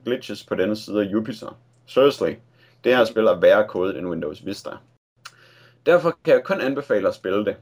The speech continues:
men at man skal tage sine forholdsregler og patche og modde det nærmest til ukendelighed. Så er det til gengæld godt, også selvom grafikken er elendig. Og det er så gammelt, at den reference, der er til Monty Python and the Holy Grail,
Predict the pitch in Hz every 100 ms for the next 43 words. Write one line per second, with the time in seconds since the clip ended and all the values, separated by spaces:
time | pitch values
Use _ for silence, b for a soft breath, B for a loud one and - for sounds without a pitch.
0 | _ 101 101 104 101 107 139 135 117 101
1 | 151 208 - 131 113 - - - 127 -
2 | - 95 92 110 120 95 87 101 110 -
3 | 78 - 110 - 90 - - _ b b
4 | b b b _ 143 147 107 95 87 90
5 | - 76 - _ _ _ 135 156 139 113
6 | 104 - 110 104 95 - - - - -
7 | _ _ _ - 113 151 - 147 78 120
8 | 139 - - 131 139 113 110 92 120 175
9 | - 87 - 104 95 - - 110 139 110
10 | 95 98 107 120 - 98 143